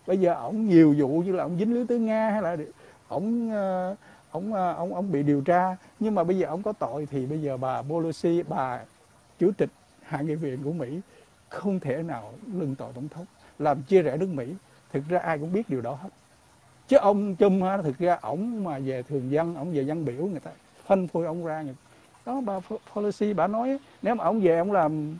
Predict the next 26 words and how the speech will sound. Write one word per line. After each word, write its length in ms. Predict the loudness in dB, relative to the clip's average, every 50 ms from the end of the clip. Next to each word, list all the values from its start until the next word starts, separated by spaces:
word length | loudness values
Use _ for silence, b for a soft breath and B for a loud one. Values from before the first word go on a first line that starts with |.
| B B B B -8 -4
thường 180 | -2 0 2 2
dân, 300 | 2 0 0 -2 -6 -6 -6
có 60 | -4
thể 160 | -2 -2 -2
là 140 | -2 -4 -8 -10 _ _ _ -2
quy 180 | 2 2 4
ra 120 | 2 2 0
tội 280 | -2 -4 -6 -6 -8
ổng 120 | -8 -8 -8 -8
để 80 | -8 -10
mà 100 | -8 -8
bắt 120 | -10 -10 -10 -12
ổng, 180 | -12 -12 -12 -12 -12 -12
ổng 160 | -14 -14 -14 -12
ở 80 | -14
tù, 220 | -10 -10 -10 -10 -10 -12 -16 -20 _ -12
đồ 140 | -10 -10 -10
phản 240 | -10 -10 -10 -6 -4
quốc. 140 | -2 -4 -4 -6 _ _ _ _ _ _ _ _ -20 -20 -20 _ _ -2
Tôi 180 | 0 2 2
là 80 | 2 2
người 160 | 2 0 0
dân, 120 | -2 -2 -4
tôi 120 | -8 -8
nói 120 | -8 -8 -10 -10
thẳng. 240 | -12 -12 -10 -12